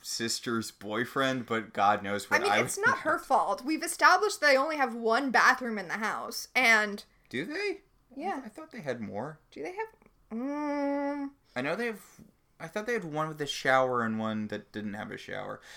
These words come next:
Speaker 1: I thought that they had two bathrooms, eh, but there's three sisters, so it's awkward.
Speaker 2: Mm, our listeners will correct us, but I believe it's a weird thing where they actually only do have one.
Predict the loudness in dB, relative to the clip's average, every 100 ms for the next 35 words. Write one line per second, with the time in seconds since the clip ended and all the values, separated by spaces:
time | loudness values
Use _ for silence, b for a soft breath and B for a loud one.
0 | B B -4 -4 -4 -4 -4 -2 -4 -4
1 | -6 2 4 4 2 0 0 -2 -6 -10
2 | -14 _ _ _ -12 -8 -4 -4 -6 -10
3 | -8 -8 -6 -6 -4 -8 -6 -6 -6 -4
4 | -4 -4 -4 -4 -4 -6 -4 -4 -6 -6
5 | -8 -12 b -10 -8 -4 -4 -2 -4 -6
6 | -2 -2 -2 -4 -2 0 0 -2 -6 -4
7 | -4 -2 -2 -4 -6 -4 -4 -4 -2 -2
8 | -2 -6 -6 -4 0 2 2 0 -4 -4
9 | -6 -8 -10 -12 -14 -12 -10 -10 -10 -12
10 | -6